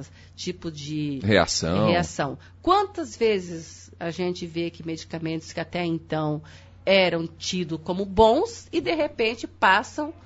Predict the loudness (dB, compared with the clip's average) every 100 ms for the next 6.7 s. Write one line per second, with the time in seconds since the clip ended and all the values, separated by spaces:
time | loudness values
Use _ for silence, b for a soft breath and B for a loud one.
0 | b b b -10 -6 -4 -2 -2 -2 -6
1 | -6 -6 -6 -6 -6 -4 -6 -4 -4 -4
2 | -6 -8 -8 -8 -8 -8 -10 -16 -16 b
3 | -8 -6 -6 -6 -6 -6 -8 -10 -8 -10
4 | -10 -10 -10 -8 -8 -10 -12 -12 -10 -10
5 | -12 b b b -12 -10 -10 -10 -8 -8
6 | -10 -10 -6 -4 -4 -4 -8